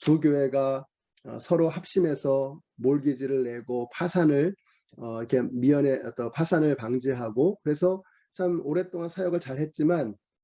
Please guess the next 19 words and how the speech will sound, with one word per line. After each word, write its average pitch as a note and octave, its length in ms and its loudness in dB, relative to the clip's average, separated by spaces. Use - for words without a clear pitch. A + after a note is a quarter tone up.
기록에 G#3 480 0
철저하게 G#3 500 -2
남겨져 C#3 440 -2
있지 C3 180 -6
않았기 B2 380 -4
때문에, B2+ 680 0
어, G#2+ 120 -12
그 D3 100 2
모든 C#3 340 2
것들이 B2+ 340 -4
다 - 220 -10
그냥 C#3+ 300 2
이렇게 A#2+ 220 -4
물거품처럼 D3 840 0
다 A2+ 120 -8
사라져버린 A#2+ 840 -2
그런 F#3 180 0
안타까운 C3 680 -2
상황이 C#3 580 0